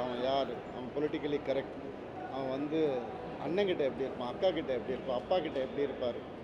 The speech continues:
அப்படின்னு ஒவ்வொன்றா சொல்லி, சொல்லி, சொல்லி, பொன்னியின் செல்வன் கீழேயே பார்க்க மாட்டாரு, அவர் பார்வை வந்து மேலோக்கி தான் நிக்கும் அப்படின்னு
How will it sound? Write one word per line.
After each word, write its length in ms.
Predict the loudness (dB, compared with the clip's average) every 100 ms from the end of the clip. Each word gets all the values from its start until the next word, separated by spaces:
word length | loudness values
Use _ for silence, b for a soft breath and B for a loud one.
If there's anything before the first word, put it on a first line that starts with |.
| -8 -8 -4
அப்படின்னு 300 | -2 0 2 2
ஒவ்வொன்றா 320 | 2 2 2 2
சொல்லி, 200 | 0 0 0
சொல்லி, 240 | -2 -2 -2
சொல்லி, 260 | -2 -2 -4 -6 -8 -10 -10 -10 -10 -4
பொன்னியின் 360 | 0 2 2 2
செல்வன் 320 | 0 0 0 -2
கீழேயே 420 | 2 4 6 4 4
பார்க்க 320 | 4 2 0 -2
மாட்டாரு, 360 | -2 0 2 2
அவர் 140 | 0 -2 -2 2
பார்வை 300 | 2 4 2 2
வந்து 240 | 2 2 2 0 -6 -6 -6 -2
மேலோக்கி 520 | 2 4 4 2 0 2 4
தான் 140 | 4
நிக்கும் 340 | 2 -2 -2 0
அப்படின்னு 300 | 0 -2 -2